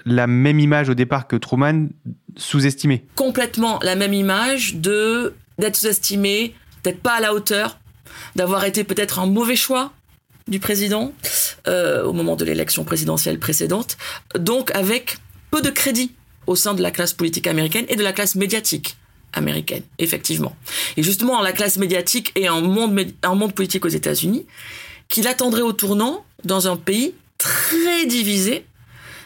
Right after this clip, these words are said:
Speaker 2: et là, pour le coup, plus divisé qu'en quarante-cinq, où il y avait quand même une sorte d'union, euh, sacrée pour la guerre. Et elle, euh, en tant que femme noire,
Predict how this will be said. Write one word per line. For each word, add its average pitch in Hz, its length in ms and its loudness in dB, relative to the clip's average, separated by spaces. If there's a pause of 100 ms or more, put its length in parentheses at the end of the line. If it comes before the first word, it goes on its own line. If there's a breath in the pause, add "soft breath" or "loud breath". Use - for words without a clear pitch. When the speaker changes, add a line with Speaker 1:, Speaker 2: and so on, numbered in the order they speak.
(260 loud breath)
Speaker 2:
et 180 60 2
là, 220 120 0
pour 190 140 -2
le 180 80 0
coup, 247 120 -2
plus 226 140 -2
divisé 190 320 0
qu'en 190 120 -4
quarante-cinq, 160 560 -2
où 170 40 -2
il - 20 0
y 151 40 2
avait 151 100 -4
quand - 120 -6
même 165 160 0
une 151 100 -2
sorte - 360 -4
d'union, 156 680 -2
euh, 123 100 -6 (240)
sacrée - 440 -4
pour - 160 -10
la - 120 -6
guerre. - 280 -4 (180)
Et - 180 -2
elle, 240 460 0 (220)
euh, - 260 -4
en 160 60 -10
tant 165 140 -6
que - 80 -2
femme - 200 -2
noire, - 380 -2